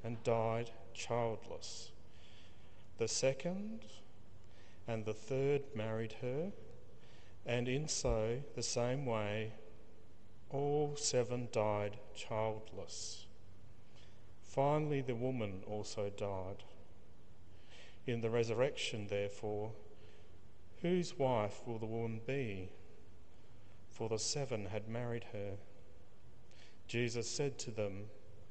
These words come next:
Those who belong to this age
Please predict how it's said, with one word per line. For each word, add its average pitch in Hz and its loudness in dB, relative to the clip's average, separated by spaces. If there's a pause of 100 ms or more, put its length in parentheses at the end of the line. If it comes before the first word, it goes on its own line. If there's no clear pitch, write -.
(480)
Those 151 6
who 156 2
belong 123 4
to - -2
this 127 0
age 107 0